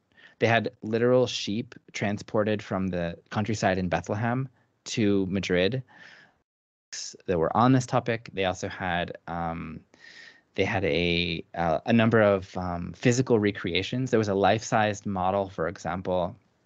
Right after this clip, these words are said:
of the, the Aedicule, the, the, the, the structure of the tomb that's inside of the rotunda, inside of the Holy Sepulchre. The life-size,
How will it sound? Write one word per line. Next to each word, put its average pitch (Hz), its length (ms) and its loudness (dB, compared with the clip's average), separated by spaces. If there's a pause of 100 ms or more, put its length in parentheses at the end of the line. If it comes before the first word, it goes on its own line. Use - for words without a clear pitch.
(960)
of 90 880 0
the, 85 720 2
the 92 100 2
Aedicule, 139 520 4
the, 98 240 2
the, 92 300 -6 (140)
the, 87 600 -4 (260)
the 98 100 -2
structure 101 380 0
of 95 80 2
the 95 100 0
tomb 104 300 0
that's 92 180 -2
inside 90 300 -2
of 87 100 -2
the 87 420 0
rotunda, 101 460 0 (840)
inside 107 260 4
of 101 80 4
the 98 60 2
Holy 87 160 2
Sepulchre. 110 480 -2 (320)
The 110 320 2
life-size, 117 580 4